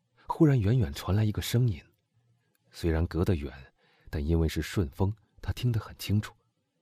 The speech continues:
一听到这个声音，他就退了回来，把自己已经伸出树丛的半个身子完全藏起来，静静地一动不动地等着。他已经下定决心了，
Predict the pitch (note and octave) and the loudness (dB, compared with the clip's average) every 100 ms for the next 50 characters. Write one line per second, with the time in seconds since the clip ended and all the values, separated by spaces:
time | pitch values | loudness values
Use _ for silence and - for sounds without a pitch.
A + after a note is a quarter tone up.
0 | _ _ _ _ - F2+ - F#2 D#2 C#2 | _ _ _ _ -6 -4 -2 -2 -2 -2
1 | D#2+ - - E2+ C2+ - _ - - - | -6 -4 -2 -2 -2 -10 _ -12 -6 -4
2 | D2+ - G2+ D2+ D#2+ C2+ - _ _ _ | -4 0 0 0 -4 -6 -8 _ _ _
3 | _ _ _ _ _ - F#2 - F2+ F#2+ | _ _ _ _ _ 0 2 4 2 4
4 | E2 G#2 G2+ A2+ G#2+ - G2 - F#2 - | 2 2 2 4 4 2 -2 0 -2 0
5 | F2+ F2 - G2+ E2 - A2 A2 D#2 - | 0 0 2 0 0 0 4 4 2 -12
6 | - - F#2+ C3+ - F#2+ - D2 F#2+ - | -10 2 4 4 0 -2 -2 0 0 -2
7 | - _ _ _ _ - F#2+ D#2+ F#2+ D2+ | -10 _ _ _ _ -2 0 2 0 -2
8 | C2+ - _ _ - D#2 F2+ F2 D2 F2 | -8 -12 _ _ -6 -2 0 0 -4 -6
9 | - G2 D#2+ - - _ - - _ _ | 0 0 0 -8 -10 _ -20 -20 _ _
10 | _ _ _ _ _ _ - - D2+ - | _ _ _ _ _ _ -10 -4 -4 -4
11 | C#2+ - D#2+ - C#2 - C2+ - D2 - | -8 -4 -6 -6 -12 -12 -10 -6 -6 -8